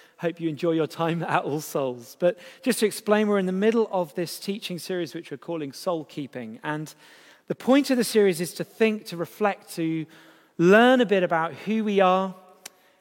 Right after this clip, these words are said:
uh, who we've become over the last eighteen months, how it's left us, how we heal, how we become more whole as disciples of Jesus, as we come out of this, um, and hopefully through this season.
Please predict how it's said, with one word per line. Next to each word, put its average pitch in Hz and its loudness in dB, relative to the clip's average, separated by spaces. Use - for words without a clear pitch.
uh, 160 -6
who 226 2
we've 220 0
become 196 -2
over 180 0
the 170 0
last 175 -2
eighteen 175 -4
months, 170 -6
how 175 -6
it's 170 -12
left 175 -2
us, 165 -6
how 175 -6
we 160 -2
heal, 208 2
how 170 -4
we 160 -4
become 151 -8
more 143 -4
whole 202 -2
as 196 -6
disciples 175 -10
of 147 -16
Jesus, 139 -14
as 170 -10
we 160 -8
come 151 -12
out 143 -6
of 127 -16
this, - -12
um, 139 -12
and 139 -10
hopefully 139 -10
through 147 -8
this 127 -12
season. 117 -12